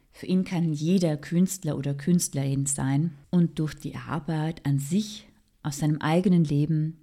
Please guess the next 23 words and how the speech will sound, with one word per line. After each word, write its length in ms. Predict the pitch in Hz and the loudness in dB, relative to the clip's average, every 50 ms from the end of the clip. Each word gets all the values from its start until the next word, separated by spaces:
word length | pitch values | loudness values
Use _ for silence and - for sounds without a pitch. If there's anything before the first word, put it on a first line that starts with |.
| _ _ - | _ _ -4
ein 160 | 151 160 156 | -2 -2 -2
polymorphes 720 | 147 - 196 175 170 160 160 147 139 143 139 143 143 - - | -2 0 0 2 2 2 2 2 2 2 0 -2 -6 -8 -4
Kunstwerk 520 | - 175 170 165 - - - 139 135 139 | -2 -2 -2 -2 -2 -6 -10 -10 -8 -8
gestalten. 680 | 139 143 - - - 147 143 143 139 - - - 156 - - _ _ _ _ _ _ _ _ _ _ _ _ _ _ _ _ _ _ _ _ _ _ | -8 -6 -6 -6 -6 -8 -10 -12 -14 -16 -16 -16 -18 -18 -20 _ _ _ _ _ _ _ _ _ _ _ _ _ _ _ _ _ _ _ _ _ _
Also, 640 | - 170 165 151 160 160 151 151 151 151 147 151 160 - - _ _ _ _ _ _ _ _ _ _ _ _ - | -2 0 0 0 0 0 -2 0 0 -2 -2 -4 -6 -8 -14 _ _ _ _ _ _ _ _ _ _ _ _ -4
als 140 | 170 165 156 | -2 -2 0
ich 80 | 151 | 4
jünger 240 | 190 180 190 190 165 | 6 6 8 6 6
war, 80 | 170 160 | 4 2
habe 80 | 156 | 0
ich 100 | 151 170 | -2 -2
immer 160 | 170 170 170 | -2 -2 0
gesagt, 380 | 151 156 147 151 147 151 147 - | -2 -4 -4 -6 -6 -6 -6 -6
ja, 120 | 160 156 | -6 -6
Foucault 460 | 151 - 156 143 - - 190 180 170 156 | -6 -6 -10 -10 -4 -2 0 2 2 2
meint, 380 | 151 143 147 160 170 175 170 - _ _ _ _ _ _ _ _ _ _ _ _ _ | 2 2 2 2 0 0 -2 -6 _ _ _ _ _ _ _ _ _ _ _ _ _
warum 260 | - 143 151 185 208 | -6 0 2 2 2
kann 260 | 208 - 190 165 160 156 | 2 2 0 0 0 0
jedes 320 | 156 160 160 151 143 - | -2 -2 -2 -4 -2 -2
Gurkenglas 760 | - 175 170 - - 175 156 143 143 139 139 147 151 139 139 | 0 0 0 0 -2 -2 -2 0 0 2 2 0 0 -2 -4
in 100 | 139 151 | -4 -4
der 100 | 143 147 | -4 -4
Galerie 760 | 143 147 147 147 147 143 143 160 170 175 175 175 170 165 165 | -4 -4 -2 -2 -4 -2 0 2 2 4 4 4 2 2 -2